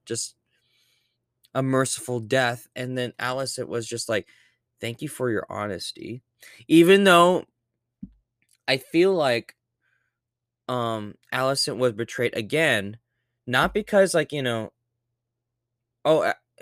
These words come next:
it's not like it made it better that it wasn't Daemon, but it was the fact that Rhaenyra basically lied to Alicent that, like, nothing more happened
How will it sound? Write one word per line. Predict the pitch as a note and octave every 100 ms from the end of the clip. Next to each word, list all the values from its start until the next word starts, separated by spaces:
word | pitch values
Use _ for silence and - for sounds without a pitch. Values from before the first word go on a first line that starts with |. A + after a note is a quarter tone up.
| - -
it's | E3 D#3+
not | F#3+ A3
like | A3
it | E3
made | D#3 D3+
it | A#2+ A2+
better | C3 C#3+ A2 F2 B2+ D3 _ _ _ _ _ _ _ _
that | B2 B2+ -
it | B2+
wasn't | A#2+ B2+ A2+ G#2+
Daemon, | B2 C3+ C3 G#2+ G#2 - - _
but | B2 C#3 C#3 -
it | -
was | D3 D3+
the | C#3+
fact | - - E3+ F#3
that | E3 -
Rhaenyra | C3+ B2 C#3 C#3 B2+ - _ _ _ _
basically | G3+ B3+ - A#3+ A#3+ F#3+
lied | C3+ C3 C#3 D#3+ C#3+ A#2 G2+
to | - -
Alicent | C#3 D#3+ C#3+ C3 A#2+
that, | A#2
like, | A2+ - - -
nothing | C3 D3+ E3+ D#3
more | C#3+ C#3 C3+
happened | A#2+ - B2+ C#3 G2 F2+ D2+